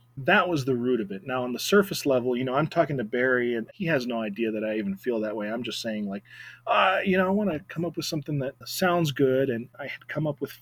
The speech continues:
Ferguson at the time because I, I didn't find any other guitar named Ferguson. I'm sure there was some, but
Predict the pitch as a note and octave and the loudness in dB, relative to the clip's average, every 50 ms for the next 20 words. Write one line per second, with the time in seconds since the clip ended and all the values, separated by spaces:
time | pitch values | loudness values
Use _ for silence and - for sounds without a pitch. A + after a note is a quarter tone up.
0 | _ _ - D#3 D#3+ D3+ D#3 C#3 - - A#2+ A2 A2 A2+ A2 - - G2+ - - | _ _ 0 0 2 2 0 -2 -2 -4 -6 -6 -6 -6 -8 -10 -12 -14 -14 -12
1 | - A2 G#2 G#2+ A2 G#2+ A2 - A#2 A#2 A#2 A2+ - - C3 A#2 C#3 C#3+ D3+ C#3+ | -10 -8 -6 -6 -6 -6 -8 -8 -8 -8 -8 -8 -8 -8 -6 -2 0 0 0 -2
2 | - - C3 B2+ A#2+ B2 C3 C#3 C#3+ C3+ B2+ C3+ B2+ B2+ B2 - - B2 B2 A#2+ | -4 -6 -8 -6 -4 -4 -2 0 0 2 2 0 0 -2 -6 -8 -8 -6 -4 -4
3 | A#2 A#2 - - - - G#2 G2 F#2+ G2 G2 - G2+ G2 G2 G2+ - _ _ _ | -4 -6 -8 -12 -10 -8 -8 -8 -8 -10 -12 -10 -8 -8 -8 -8 -10 _ _ _
4 | _ _ _ - - - - - E3+ E3 D3 B2 A2+ G#2 - - - B2+ A2 G#2 | _ _ _ -10 -6 -4 2 2 4 4 4 2 0 -2 -6 -6 -4 -4 -2 -2
5 | G2 F#2 G2 G2+ - G2+ G#2 - | -2 -2 -4 -4 -4 -4 -4 -6